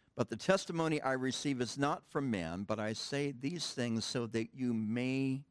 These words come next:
be saved. He was the lamp that was burning and shining, and you were willing to rejoice for a while in his light. But the testimony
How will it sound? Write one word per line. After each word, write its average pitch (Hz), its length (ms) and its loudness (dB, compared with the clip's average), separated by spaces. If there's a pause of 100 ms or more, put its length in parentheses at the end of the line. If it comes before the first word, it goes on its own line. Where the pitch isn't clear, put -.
(320)
be 104 120 -2
saved. 101 480 -2 (1500)
He 143 160 4
was 151 220 0
the 143 100 4
lamp 147 360 2
that 107 160 -2
was 101 140 -2
burning 139 520 2
and 110 180 0
shining, 117 520 0
and 101 100 0
you 107 80 2
were 113 120 2
willing 143 420 0
to - 140 -14
rejoice 123 640 0
for - 220 0
a 104 60 0
while 104 580 0
in 123 240 0
his 107 320 -2
light. 95 380 -2 (2000)
But 117 160 0
the 113 80 -4
testimony 143 800 0